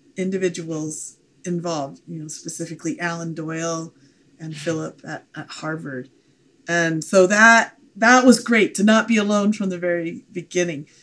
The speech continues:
But then we were just beginning. Like you said, there was so much to create and do. So I, it really did help that I had been in scientific laboratories for fifteen years. And luckily,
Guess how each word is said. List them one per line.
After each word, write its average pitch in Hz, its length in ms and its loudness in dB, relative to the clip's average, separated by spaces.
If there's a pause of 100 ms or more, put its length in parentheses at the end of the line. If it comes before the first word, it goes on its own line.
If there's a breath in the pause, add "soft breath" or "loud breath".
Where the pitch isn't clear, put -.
(280 soft breath)
But 269 180 8
then 285 400 4
we 302 220 6
were 415 180 4
just 262 340 4
beginning. 254 300 2
Like 214 160 0
you 262 60 2
said, 262 140 -4
there 302 120 4
was 349 180 2
so 285 180 4
much 277 340 2
to 220 80 -4
create 240 500 0
and 208 180 -4
do. 226 640 -2 (400 soft breath)
So 220 500 4 (1000 soft breath)
I, - 100 -18 (340)
it 254 160 0
really 359 360 6
did 233 540 2 (1120)
help 202 320 -4
that - 200 -8
I 185 100 -8
had 180 340 -8
been 175 440 -8 (920)
in 262 360 8
scientific 190 580 -4
laboratories 165 500 -10
for 156 100 -12
fifteen 165 460 -10
years. 170 280 -4
And 247 180 6
luckily, 269 540 0